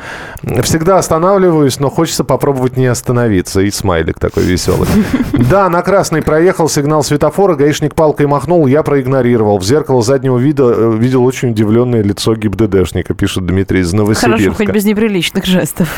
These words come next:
Speaker 1: Раз не остановился, давно был. Догнали с сиреной, штрафанули, сказал, не увидел. Прикуривал сигарету, типа, не заметил.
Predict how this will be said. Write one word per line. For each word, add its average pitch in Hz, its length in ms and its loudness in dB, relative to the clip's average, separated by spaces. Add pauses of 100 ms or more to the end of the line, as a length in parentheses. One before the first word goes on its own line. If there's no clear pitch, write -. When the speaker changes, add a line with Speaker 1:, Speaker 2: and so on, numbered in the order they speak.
(120)
Speaker 1:
Раз 160 340 2
не 185 100 2
остановился, 185 640 2
давно 160 320 0
был. 127 220 2
Догнали 151 420 0
с - 60 -2
сиреной, 160 420 2
штрафанули, 147 640 0
сказал, 139 460 2
не 143 120 0
увидел. 117 560 2 (200)
Прикуривал 147 460 2
сигарету, 127 600 0
типа, 101 400 0 (140)
не 123 160 2
заметил. 113 560 0